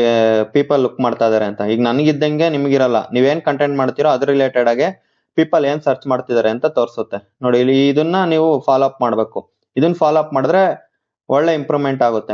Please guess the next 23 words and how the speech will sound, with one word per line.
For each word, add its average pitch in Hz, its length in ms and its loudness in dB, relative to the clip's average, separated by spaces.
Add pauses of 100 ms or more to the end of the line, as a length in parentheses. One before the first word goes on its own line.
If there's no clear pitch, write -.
ಅದ್ 156 240 0
ಬಿಟ್ರೆ 170 460 0
ನೀವ್ 160 180 0
ಇನ್ನೊಂದ್ 165 260 0
ಏನ್ 151 140 2
ಮಾಡ್ಬೇಕು, 143 600 -2 (300)
YouTube 170 420 2
ಅಲ್ಲಿ 143 180 0
ನಿಮ್ 160 200 -2
ತರ 170 180 2
ಕಂಟೆಂಟ್ 143 460 -2
ಮಾಡ್ತಾರಲ್ಲ 127 420 -2 (800)
ಅವ್ರನ್ನ 156 280 0 (840)
ಒಂದ್ಸತಿ 165 300 0
ಚೆಕ್ 160 280 -2
ಮಾಡ್ಬೇಕು, 131 520 -2
ಅವ್ರ 127 120 2
ಏನ್ 147 200 0
ಮಾಡ್ತಾ 127 300 0
ಇದಾರೆ 117 200 0
ಅಂತ. 110 160 -4
ಈಗ 123 120 -2 (120)
for 135 80 2